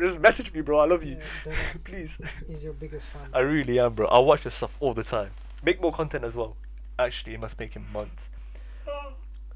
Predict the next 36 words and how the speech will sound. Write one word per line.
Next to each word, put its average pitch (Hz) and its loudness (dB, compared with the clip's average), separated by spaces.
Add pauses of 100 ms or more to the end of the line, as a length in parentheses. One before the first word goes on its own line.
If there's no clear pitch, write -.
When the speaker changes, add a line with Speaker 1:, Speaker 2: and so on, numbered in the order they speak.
Speaker 1:
Top - 4
twenty 190 2
consoles 156 -2
Speaker 2:
Oh, 196 -8
Speaker 1:
ranked 135 6
Speaker 2:
okay. 156 -6
Speaker 1:
currently. 120 -2 (420)
Speaker 2:
What's 185 -12
number 165 -10
one? 139 -12 (720)
Speaker 1:
No, 135 -4
no, 123 0
no. 107 -6
We're 120 -4
gonna 165 -10
start. 151 2
We're 147 -6
gonna 156 -6
start. 131 0
Speaker 2:
We're - -10
gonna - -14
start - -14
with - -14
number - -12
Speaker 1:
So 170 2
Speaker 2:
twenty. - -10
Speaker 1:
the 156 -2
twentieth 220 0
is 156 -4
the 135 -2
Atari 139 0
two, 135 -10 (120)
twenty-six 131 -10
hundred, 110 -8
right? 123 -4
Speaker 2:
Okay, 135 -14